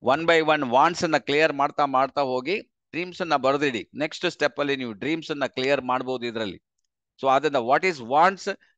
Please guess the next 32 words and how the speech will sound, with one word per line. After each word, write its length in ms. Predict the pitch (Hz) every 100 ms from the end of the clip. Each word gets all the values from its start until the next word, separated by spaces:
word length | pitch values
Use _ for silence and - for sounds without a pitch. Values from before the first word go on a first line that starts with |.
| _ 139
ವಾಂಟ್ಸ್ 280 | 190 220 226
ಅಂದ್ರೆ 220 | 220 175
ಇಮಿಡಿಯೇಟ್ 540 | 175 208 208 208 196
ಏನೆಲ್ಲ 520 | 143 - 143 165 170
ನಿಮ್ಗೆ 240 | 156 156 135
ಎಮರ್ಜೆನ್ಸಿ 520 | 131 165 156 156 135
ಇದೆ 120 | 147
ಅದನ್ನ 280 | 123 123 131
ಕರೆಕ್ಟ್ 340 | 135 135 -
ಮಾಡುದು. 240 | 135 123 107
ವಾಂಟ್ಸ್, 340 | 135 165 160 - - -
ಡ್ರೀಮ್ಸ್ 460 | 110 151 214 202 165
ಅಂತ 200 | 143 143
ಹೇಳಿದ್ರೆ 300 | 143 139 147
ನೀವ್ 200 | 131 117
ಏನ್ 240 | 156 175
ಕನಸು 300 | 131 143 147
ಕಾಣ್ತೀರಿ, 500 | 147 135 120 110 92 _ _ _
ಆ, 80 | 110
by 340 | 120 120 123 107
ಬರ್ತ್ 280 | 143 160
ಇಂದ 120 | 160 151
ಕನಸು 420 | - 135 143 147
ಇರ್ತದೆ 280 | 120 131 120
ನಿಮ್ಗೆ, 220 | 123 165
ಅದನ್ನ 440 | - 117 127 120
ರಿಯಲೈಸ್ 500 | 117 131 165 170 156
ಮಾಡ್ಲಿಕ್ಕೆ 440 | 139 131 123 - 127
ಇದು 140 | 120
ಒಂದು 200 | 123 117
ಒಳ್ಳೆಯ 280 | 120 131 131
ಪ್ಲಾಟ್‌ಫಾರ್ಮ್. 680 | - 120 120 _ 117 104